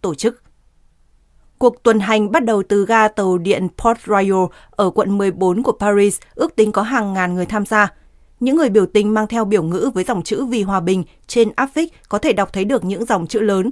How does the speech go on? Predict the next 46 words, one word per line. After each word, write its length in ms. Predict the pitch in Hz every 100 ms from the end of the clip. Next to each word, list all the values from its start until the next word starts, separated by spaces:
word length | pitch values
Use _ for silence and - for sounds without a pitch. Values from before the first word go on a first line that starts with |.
| -
"Không 340 | - - 247 220
thế 140 | 208
chiến 200 | 185 202
thứ 120 | 202
ba, 220 | 190 233 220 - _
hãy 240 | - 240 311
rời 180 | 277
khỏi 160 | 220 208
nato." 360 | 208 233 240 214 - _ _
Pháp 260 | - 320 330
là 100 | 208
nước 160 | 311
đầu 160 | 226 202
tiên 260 | - 247
cung 160 | 233 214
cấp 140 | 277
vũ 100 | -
khí 220 | - 196 185
tấn 260 | 196 185
công 240 | 226 247 220
cho 120 | -
Ukraine. 480 | 214 214 208 214 202 - _ _ -
Các 120 | 320
thành 200 | 302 202
viên 240 | 220 240 214
biểu 160 | 196
tình 200 | 170 202
hô 140 | 208 226
vang, 240 | 226 214 - -
"Mau 300 | 233 254 269
rời 200 | 233 214
khỏi 160 | 190 175
nato, 380 | 196 214 226 220 - - _
tự 160 | 185 -
do 280 | - 254 233
và 260 | 214 185 175
chủ 160 | 202
quyền." 300 | 180 196 190 165 _ _ _ _
Như 140 | 233
ông 200 | 254 240 226
Florian 460 | 226 220 220 208 202
Philippot 540 | - 208 226 - 233 262 - -
thông 140 | 226
báo 260 | 190 175 180
trên 240 | - 208
Twitter, 440 | 185 233 - 220